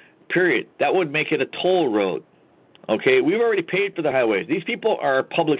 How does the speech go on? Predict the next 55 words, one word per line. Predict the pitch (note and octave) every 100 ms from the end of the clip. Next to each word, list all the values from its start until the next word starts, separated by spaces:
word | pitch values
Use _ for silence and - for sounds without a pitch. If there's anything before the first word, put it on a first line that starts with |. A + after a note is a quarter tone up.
| -
servants. | D#3+ G#2+ E2+
As | G2+
far | D#3 G3
as | E3
I'm | F3+
concerned, | E3+ E3 E3 D#3+ E3 - - - - - -
all | A#2+
you | D#3 D#3
lying | C3+ C#3+ D3+
piece | C#3+ C#3
of | C3 -
shit | C3+ -
prosecutors | C3+ C#3 C3+ - C#3+ C#3+ B2
and | A2+
judges, | A#2+ B2+ C#3+ B2+ - - - -
you | A#2 D#3+
need | E3 D#3
to | B2+
be | A#2 A2+ -
shining | C3 C#3+ C3+
my | A2+ A2 -
shoes. | C3 A#2+ F#2+ E2 - - -
You | B2
want | F3 D#3
my | E3 -
fucking | D#3 D#3 C3
money, | C3+ C3+ C3
you | A#2+
need | B2+ A2+
to |
mow | G#2 A#2+
my | C#3+ C#3+
lawn, | B2+ A#2 A2+ B2 - _ _ - - -
okay, | G2+ - A#2 A#2+
rake | A2 C#3+ -
my | D#3
leaves, | C#3+ C3 A#2 A#2+ -
you | A#2+
need | B2+
to | A2+
wash | A2+ C#3+ -
my | F3+
car, | E3+ - C3+ B2+
and | C#3+ D3 - - - - G#2
you | C#3
need | D3+
to | C3+
put | - D#3 -
two | E3
or | E3+
three | F3 E3+
wax | E3 F3 -
jobs | C3 A#2 G#2+
on | G#2+
it. | B2+